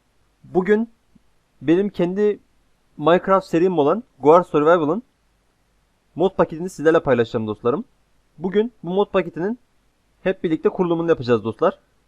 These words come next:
Şurada görmüş olduğunuz linki ben size videonun açıklama kısmında vereceğim. Oradan rahatlıkla ulaşabileceksiniz. Görmüş olduğunuz bu linkten direkt indire tıklarsanız dostlar, böyle otomatik olarak indirecektir.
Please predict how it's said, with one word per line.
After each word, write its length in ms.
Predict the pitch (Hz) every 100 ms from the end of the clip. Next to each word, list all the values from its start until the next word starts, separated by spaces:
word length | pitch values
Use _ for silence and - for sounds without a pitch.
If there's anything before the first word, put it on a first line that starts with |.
| _ _
Şurada 320 | _ - 214 202
görmüş 380 | 190 208 214
olduğunuz 380 | 202 156 151 143
linki 340 | 185 170 180 277 _ _
ben 120 | 175
size 280 | 190 147 151
videonun 240 | 165 156 151
açıklama 380 | 151 - 170
kısmında 360 | - - 123 113
vereceğim. 400 | 160 165 175 294 _ _ _ _ _ _ _ _
Oradan 320 | - 190 180 175
rahatlıkla 340 | 185 165 175
ulaşabileceksiniz. 840 | 165 156 156 147 127 - 139 - _ _ _ _ _ _ _ _ _ _
Görmüş 380 | 151 202 220 -
olduğunuz 380 | 175 156 147 185
bu 100 | 208
linkten 360 | 139 - 175 - _ _ _ _ _ -
direkt 260 | 214 208 _ _ _ _
indire 300 | 170 170 190
tıklarsanız 520 | 190 190 196 180 131 110
dostlar, 360 | 110 165 - _ _ _ _ - _ _ _ _
böyle 240 | 196 208 180
otomatik 460 | 190 208 185 -
olarak 360 | 139 127 185 _ _ _ -
indirecektir. 680 | 165 165 165 139 - 139